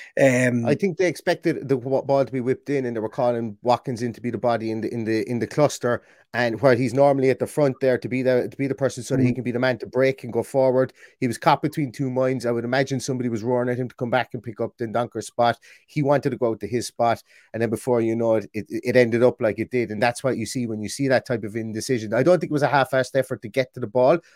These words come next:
Speaker 2: I just, I genuinely think it was indecision, and then he was like, "Oh, I'm caught. Do I stop? Do I, what, where do I go?" And it looked awful. It looked absolutely
Speaker 1: Mm.
Speaker 2: amateur hour. It really did,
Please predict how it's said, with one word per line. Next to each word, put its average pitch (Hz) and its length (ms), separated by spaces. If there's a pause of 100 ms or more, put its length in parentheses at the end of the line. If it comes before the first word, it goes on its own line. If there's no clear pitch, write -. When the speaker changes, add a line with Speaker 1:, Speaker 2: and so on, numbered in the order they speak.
(140)
Speaker 2:
I 127 100
just, 117 260
I 139 120
genuinely 139 320
think 123 180
it - 20
was 113 140
indecision, 120 560
and 110 80
then 120 140
he 127 40
was 110 120
like, 117 180
"Oh, 147 160
I'm 147 120
caught. 143 320
Do 123 100
I 117 40
stop? 139 440
Do 117 100
I, 120 60
what, 127 240
where 123 180
do 117 80
I 113 60
go?" 120 260 (300)
And 131 120
it 139 100
looked 151 260
awful. 139 520
It 120 120
looked - 200
absolutely 139 600
Speaker 1:
Mm. 104 100
Speaker 2:
amateur 123 420
hour. 98 280
It - 80
really 107 280
did, 107 240